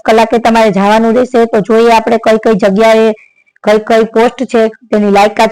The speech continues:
શું છે, સેલેરી શું છે. તો ચાલો શરૂ કરીએ આજનો વીડિયો. એમ્પ્લોયમેન્ટ ઓફિસ જામનગર, મદદનીશ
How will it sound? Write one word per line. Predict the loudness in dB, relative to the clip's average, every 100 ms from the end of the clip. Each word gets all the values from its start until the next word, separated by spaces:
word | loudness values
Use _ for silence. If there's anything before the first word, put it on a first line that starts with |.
| -4
શું | -4
છે, | -2
સેલેરી | -2 0 0 0
શું | -2 -4
છે. | -2 -2
તો | -2
ચાલો | -2 0 -2
શરૂ | -2 -2 -2
કરીએ | 0 0
આજનો | 0 0 -2 -2
વીડિયો. | 0 0 -2 -4 -16 -10 -4
એમ્પ્લોયમેન્ટ | -2 0 0 2 0 0
ઓફિસ | -2 -2 -4 -8 _ _ _ _ _ -4
જામનગર, | -2 0 0 0 0
મદદનીશ | 2 2 0 0